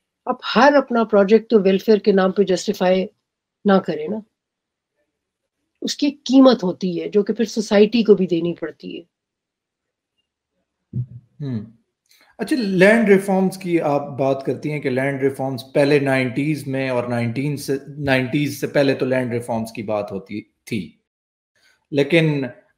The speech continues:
Speaker 2: आज ना, आज किसी party के manifesto में है, ना कोई इस चीज़ की बात कर रहा है कि लैंड reforms होने चाहिए या नहीं होने चाहिए। तो वो, वो, ये तो फिर ये देख लें कि elite versus elite है, not, अ,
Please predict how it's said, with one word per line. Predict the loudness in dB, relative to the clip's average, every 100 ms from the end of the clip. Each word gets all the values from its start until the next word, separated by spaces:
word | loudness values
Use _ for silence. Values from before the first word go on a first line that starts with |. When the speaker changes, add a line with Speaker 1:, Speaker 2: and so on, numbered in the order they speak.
| 2
Speaker 2:
आज | 4 4 2 -12 -8
ना, | -2 0
आज | 4 4 4
किसी | -2 -6 -4
party | 0 2 2 0
के | -2
manifesto | -4 -4 -4 -6 -6 -8
में | -6 -4
है, | -2 -2 -2
ना | -4
कोई | -2 -2 -2
इस | -4 -8
चीज़ | -12 -10
की | -10 -10
बात | -6 -2 -2 -2
कर | -4
रहा | -2 -2
है | -2
कि | -4
लैंड | -4 -4 -4
reforms | -8 -8 -10 -10 -16 -20 _ _ _ _ -4
होने | -2 -2
चाहिए | 0 0 0 0 0 -2
या |
नहीं | 0 -2 -2
होने | -4 -4
चाहिए। | -4 -6 -6
तो | -6 -6
वो, | -6 -10 -12 -12
वो, | -14 -12 -14 -16 -20 _ _ _
ये | 2 6 6
तो | 6 6 4
फिर | 2 0 0 -6 -2
ये | 2 4
देख | 4 0 0
लें | 0
कि | 0 -2 -6 _ _ -2
elite | 4 4 4 4
versus | 4 4 -2
elite | 0 0 0 2
है, | 2
not, | 2 0 -2 -14 -8
अ, | -2 0 0 -2 -6